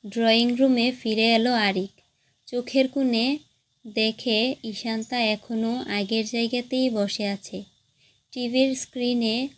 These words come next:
আলোর ঝলকানি পড়ে থাকলেও ঈশান্তার দৃষ্টি যেন ঠিক ওখানে নেই। ওর মুখটা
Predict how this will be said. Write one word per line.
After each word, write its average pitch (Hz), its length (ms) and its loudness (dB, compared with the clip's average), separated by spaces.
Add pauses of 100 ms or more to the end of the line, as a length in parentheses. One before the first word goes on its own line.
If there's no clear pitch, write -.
(140)
আলোর 226 420 0
ঝলকানি 220 600 -2
পড়ে 233 320 -2
থাকলেও 247 800 -4 (360)
ঈশান্তার 226 580 -2
দৃষ্টি 226 500 -2
যেন 240 440 0 (320)
ঠিক 262 320 -6
ওখানে 247 440 0
নেই। 202 300 0 (500)
ওর 240 240 0
মুখটা 220 720 -2